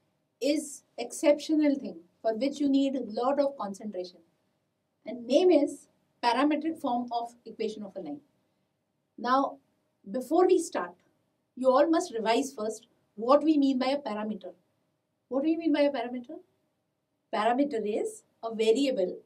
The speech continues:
that remains constant for a given case. You revise, parameter is a variable which remains constant for a given case. It is not perimeter. I hope you understand that. Not perimeter,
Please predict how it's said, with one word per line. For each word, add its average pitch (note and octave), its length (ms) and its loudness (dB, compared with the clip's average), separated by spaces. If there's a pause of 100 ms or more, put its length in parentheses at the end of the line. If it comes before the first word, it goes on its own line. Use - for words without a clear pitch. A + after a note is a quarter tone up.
(140)
that C#4+ 200 0
remains C#4 440 -2 (100)
constant C4 680 0 (200)
for A3+ 120 -2
a C4+ 100 0
given G3 340 -6
case. - 360 -16 (680)
You A3 100 -12
revise, A#3+ 560 0 (420)
parameter B3+ 680 0 (120)
is A#3+ 140 -8
a B3 80 0
variable G#3+ 680 0 (260)
which A#3+ 200 -10
remains B3+ 500 -2
constant B3+ 640 -2 (140)
for A3+ 120 -4
a B3+ 100 -2
given A3 340 -6
case. F#3+ 240 -6 (100)
It A3+ 140 -4
is A#3 80 -6
not C4+ 240 -4
perimeter. A3 540 -6 (200)
I G3 60 -14
hope G#3+ 320 -4
you G3+ 80 -2
understand G3 440 -10
that. - 120 -16 (540)
Not C4 180 0
perimeter, B3 440 -2